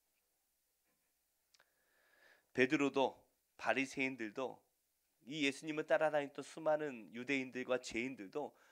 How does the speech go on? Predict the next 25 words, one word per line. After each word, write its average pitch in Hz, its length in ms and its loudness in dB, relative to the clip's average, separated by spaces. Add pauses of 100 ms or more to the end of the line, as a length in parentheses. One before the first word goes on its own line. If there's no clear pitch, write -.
(160)
똑같이 226 540 8
예수님을 135 840 0
봤습니다. 117 680 -12 (400)
똑같이 170 760 2
병자를 143 480 6
고쳐주는 135 540 -4
것을 127 280 -8
보셨-, 127 320 -12 (220)
보았고, 135 540 6 (380)
귀신을 170 440 -2
내쫓아주시는 156 800 0
것을 143 260 0
보았고, 139 640 4 (280)
똑같이 196 460 6
오병이어를 170 720 4
똑같이 214 420 2
먹었어요. 196 580 2 (460)
다른 170 340 4
떡을 226 240 12
먹은 190 300 6
게 185 80 6
아니에요. 165 300 6
똑같은 220 440 4
것을 196 260 4
먹었어요. 165 580 4